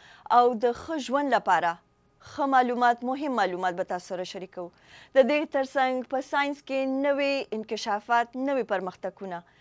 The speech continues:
دا به هم زموږ د پروګرامونو برخه وي. خو دا هم یادونه درکوم چې ستاسو لخوا راغلي وړاندیزونه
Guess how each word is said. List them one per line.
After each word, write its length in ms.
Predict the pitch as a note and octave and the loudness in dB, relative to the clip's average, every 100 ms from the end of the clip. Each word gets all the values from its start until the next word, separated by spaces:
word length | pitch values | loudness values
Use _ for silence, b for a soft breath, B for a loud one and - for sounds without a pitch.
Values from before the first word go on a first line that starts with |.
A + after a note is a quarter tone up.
| b b | b b
دا 160 | G#3 G3+ | 2 2
به 120 | G3 G3+ | 2 -2
هم 180 | C4 C4+ | -4 -2
زموږ 320 | G#3+ G3+ G3 | -2 0 -2
د 100 | F#3+ | -2
پروګرامونو 680 | F#3+ F#3+ F#3+ F#3+ F#3 F#3+ F#3 | -2 -2 -2 -2 -2 -4 -4
برخه 340 | F#3 F#3+ F#3 | -4 -4 -10
وي. 180 | E3+ F3+ _ _ _ | -12 -14 _ _ _
خو 80 | G3+ | -8
دا 180 | G3 G#3 | -4 -4
هم 220 | G#3+ B3 | -4 0
یادونه 460 | B3 A#3+ B3 B3 A#3+ | 2 2 2 0 0
درکوم 460 | B3 A#3+ A#3+ A#3+ | -2 0 -2 -2
چې 160 | A#3+ A#3 | -4 -8
ستاسو 460 | - - C4 - | -4 0 2 2
لخوا 400 | C#4 C#4 D4 C#4 C#4 B B B | -2 -2 2 2 2 B B B
راغلي 460 | A#3 A3+ B3 B3+ A#3+ | 4 4 2 0 0
وړاندیزونه 680 | G#3+ G#3 G#3+ G#3 A#3+ B3+ | -2 -2 -4 -6 -4 0